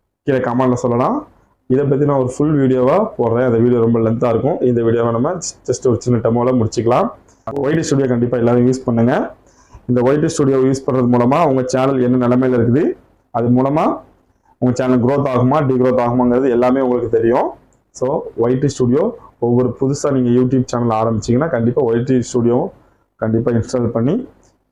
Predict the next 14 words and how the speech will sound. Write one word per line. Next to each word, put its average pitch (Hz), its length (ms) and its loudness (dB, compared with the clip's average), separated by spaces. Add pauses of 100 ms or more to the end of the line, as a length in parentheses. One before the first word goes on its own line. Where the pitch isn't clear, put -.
அது 113 100 0 (100)
மூலமா 131 320 0
உங்க 120 140 2 (100)
சேனலை 120 300 0 (200)
நல்லா 117 220 2
டெவலப் 117 280 0
பண்ண 113 120 -2 (100)
பாருங்க. 107 240 0 (640)
தொடர்ந்து 143 260 2
நம்ம 131 200 2
சேனலை 127 280 2 (600)
சப்ஸ்கிரைப் 123 460 -2
பண்ணுங்க. 127 240 2 (920)
உங்களுக்கான 131 400 0